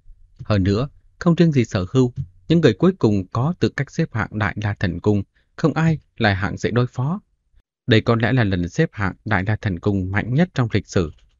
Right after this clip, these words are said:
dù không phải mạnh nhất, cũng là một trong những lần mạnh nhất. Người khác đã không còn gì phải suy nghĩ. Đợi tới khi Đại La Thần Cung mở cửa, bọn họ ở bên ngoài xem trò là được. Lại qua thêm một ngày,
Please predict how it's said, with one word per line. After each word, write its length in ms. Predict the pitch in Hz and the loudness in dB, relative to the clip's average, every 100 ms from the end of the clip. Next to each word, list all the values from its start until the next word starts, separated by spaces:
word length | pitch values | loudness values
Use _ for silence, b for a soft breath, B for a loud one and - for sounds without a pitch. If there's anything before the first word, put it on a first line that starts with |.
| - | -2
dù 120 | 123 | -2
không 140 | - 175 | 2 0
phải 160 | 95 90 | 0 -2
mạnh 200 | 95 123 | -4 -2
nhất, 160 | 180 - _ _ | -2 -4 _ _
cũng 160 | - 147 | 0 0
là 100 | 107 | 0
một 220 | 90 87 | -2 -4
trong 300 | - 104 95 | -4 -4 -2
những 220 | 90 123 110 | -2 -2 -2
lần 180 | 85 90 | -4 -4
mạnh 160 | 90 110 | -6 -2
nhất. 180 | 160 - _ _ _ _ _ _ _ _ | -2 -2 _ _ _ _ _ _ _ _
Người 160 | 107 98 | 0 0
khác 220 | - 123 120 113 | 0 -4 0 0
đã 120 | 113 120 | 0 -2
không 180 | 120 98 | -2 -2
còn 260 | 104 90 | -2 -4
gì 280 | 85 98 85 - | -2 -2 -2 -4
phải 200 | 92 82 | -6 -4
suy 200 | - 92 | -4 -2
nghĩ. 300 | 98 127 175 _ _ _ _ - | 0 -2 -4 _ _ _ _ -2
Đợi 240 | 101 98 | 0 0
tới 100 | 127 - | 0 -2
khi 120 | 110 | -2
Đại 180 | 95 95 | -2 -2
La 120 | 101 | -4
Thần 200 | - 90 | -4 -4
Cung 280 | - 104 95 | -2 -2 0
mở 180 | 92 82 | -2 -2
cửa, 240 | - 98 76 _ _ _ | -2 -2 -2 _ _ _
bọn 160 | 143 131 | 0 2
họ 360 | 123 113 113 - _ | 2 0 -2 -6 _
ở 120 | 123 | -2
bên 160 | 104 104 | 0 0
ngoài 240 | 95 85 | 0 -4
xem 260 | 85 117 107 | -2 -2 -2
trò 180 | - 92 90 | -2 -2 -2
là 100 | 95 | -2
được. 260 | 104 92 _ _ _ _ _ _ _ - | -2 -4 _ _ _ _ _ _ _ -4
Lại 140 | 135 | -2
qua 160 | 156 147 | 0 -2
thêm 160 | 151 143 | 0 0
một 200 | 117 117 | 0 -2
ngày, 220 | 113 | -4